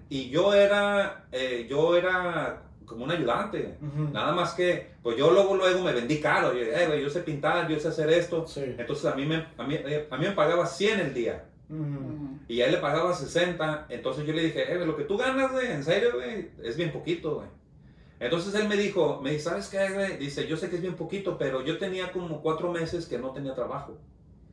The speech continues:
Speaker 1: Entonces yo las últimas dos semanas,
Speaker 2: Mm.
Speaker 1: eh, yo me dormía en mi camioneta".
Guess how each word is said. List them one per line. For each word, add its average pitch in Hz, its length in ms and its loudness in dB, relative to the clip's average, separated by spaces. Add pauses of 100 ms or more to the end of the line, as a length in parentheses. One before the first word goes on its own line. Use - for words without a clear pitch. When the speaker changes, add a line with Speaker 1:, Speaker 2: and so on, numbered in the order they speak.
(260)
Speaker 1:
Entonces 156 680 -2 (100)
yo 151 380 4
las 143 240 -2
últimas 160 300 -2
dos 147 140 -2
semanas, 156 600 -2 (440)
Speaker 2:
Mm. - 40 -8
Speaker 1:
eh, 110 120 -4
yo 127 100 -2
me 151 120 0
dormía 120 280 -2
en 143 60 -4
mi 143 60 -6
camioneta". 123 500 -6